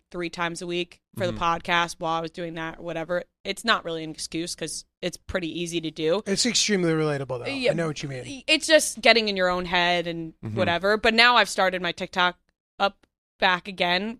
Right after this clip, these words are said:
Speaker 1: in the past few weeks. And now I'm just doing, like, very random stuff. Like, I'm not putting much thought into it.
Speaker 2: Mm-hmm.
Speaker 1: Just
Speaker 3: Yeah.
Speaker 1: filming things I think is funny and just throwing it up there and not even thinking about it. Because
Speaker 3: That's a
Speaker 2: Yeah.
Speaker 3: good policy.
Speaker 1: when you think too much, then you won't end up posting because
Speaker 3: It
Speaker 1: you're thinking
Speaker 3: stops you
Speaker 1: about it.
Speaker 3: from
Speaker 1: Yes.
Speaker 3: creating it.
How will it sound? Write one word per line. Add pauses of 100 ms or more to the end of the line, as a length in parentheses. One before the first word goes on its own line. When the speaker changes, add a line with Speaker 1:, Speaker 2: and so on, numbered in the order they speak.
(140)
Speaker 1:
in
the
past
few
weeks. (360)
And
now
I'm
just
doing,
like, (420)
very
random
stuff.
Like,
I'm
not
putting
much
thought
into
it. (100)
Speaker 2:
Mm-hmm.
Speaker 1:
Just
Speaker 3:
Yeah.
Speaker 1:
filming
things
I
think
is
funny
and
just
throwing
it
up
there
and
not
even
thinking
about
it. (100)
Because
Speaker 3:
That's
a
Speaker 2:
Yeah.
Speaker 3:
good
policy.
Speaker 1:
when
you
think
too
much,
then
you
won't
end
up
posting
because
Speaker 3:
It
Speaker 1:
you're
thinking
Speaker 3:
stops
you
Speaker 1:
about
it.
Speaker 3:
from
Speaker 1:
Yes.
Speaker 3:
creating
it.